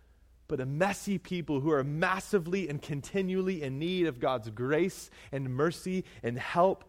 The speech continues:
in this broken down world. Simply put, you're experiencing a group of people who believe that Jesus is better than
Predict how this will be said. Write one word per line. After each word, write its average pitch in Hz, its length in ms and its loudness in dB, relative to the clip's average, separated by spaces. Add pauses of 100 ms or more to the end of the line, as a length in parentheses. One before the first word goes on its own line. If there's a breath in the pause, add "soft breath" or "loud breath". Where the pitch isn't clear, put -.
(280 soft breath)
in 120 100 -6
this 123 160 -6
broken 123 420 0
down 110 260 0
world. 98 360 -6 (1700)
Simply 147 360 -4
put, 165 260 0
you're 156 140 2
experiencing 151 760 -2
a 117 60 -2
group 156 320 0
of 110 160 -8
people 139 320 -6
who 123 120 -6
believe 127 440 -2
that 120 140 -2
Jesus 151 480 -6
is 107 160 -8
better 120 260 -2
than 107 160 -8